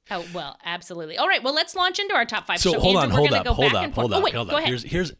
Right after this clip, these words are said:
Speaker 2: I
Speaker 1: Go
Speaker 2: was
Speaker 1: ahead.
Speaker 2: thinking, should, okay, two things. One, and I'm sorry if this blows up your list. I should have said this before. Should we play the game of, like, if we say the same thing that the other person said, then it doesn't count? Like,
Speaker 1: Oh,
Speaker 2: like, you
Speaker 1: I
Speaker 2: get
Speaker 1: like that.
Speaker 2: negative
Speaker 1: Okay.
Speaker 2: points for that,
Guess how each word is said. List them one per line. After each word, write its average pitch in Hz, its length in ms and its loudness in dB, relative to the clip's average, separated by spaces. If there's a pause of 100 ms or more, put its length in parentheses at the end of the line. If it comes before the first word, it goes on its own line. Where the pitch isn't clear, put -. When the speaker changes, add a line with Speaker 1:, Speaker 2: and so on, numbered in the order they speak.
Speaker 2:
I 123 60 -2
Speaker 1:
Go 151 40 2
Speaker 2:
was 262 80 2
Speaker 1:
ahead. 190 160 0
Speaker 2:
thinking, 98 160 -8 (320)
should, 151 360 0 (160)
okay, 101 200 -4
two 160 200 2
things. 95 320 -6
One, 104 540 -2 (140)
and 117 180 -8 (120)
I'm 113 160 -2
sorry 143 200 2
if 131 60 0
this 113 100 -2
blows 120 260 2
up 113 100 -2
your 101 100 -2
list. 101 200 0
I 101 60 -2
should 127 180 -2
have 110 80 -4
said 95 160 -4
this 87 140 -8
before. 95 380 -6 (580)
Should 127 340 -4
we 147 120 -2
play 147 220 -2
the 135 120 -2
game 120 360 2
of, 104 300 -2
like, 104 140 -2
if 87 80 -6
we 104 120 -2
say 113 180 0
the 110 100 0
same 110 240 -2
thing 110 140 -2
that 107 140 -2
the 98 80 0
other 101 120 -4
person 107 280 -4
said, 98 200 -4
then 98 120 -2
it 92 40 -6
doesn't 98 240 -6
count? 104 380 -6 (840)
Like, 110 220 -4 (120)
Speaker 1:
Oh, 311 120 2
Speaker 2:
like, 349 160 2
you - 80 -2
Speaker 1:
I - 20 0
Speaker 2:
get - 60 0
Speaker 1:
like - 100 4
that. 113 60 -4
Speaker 2:
negative 113 280 0
Speaker 1:
Okay. 120 120 0
Speaker 2:
points - 180 0
for 107 80 -6
that, 95 280 -6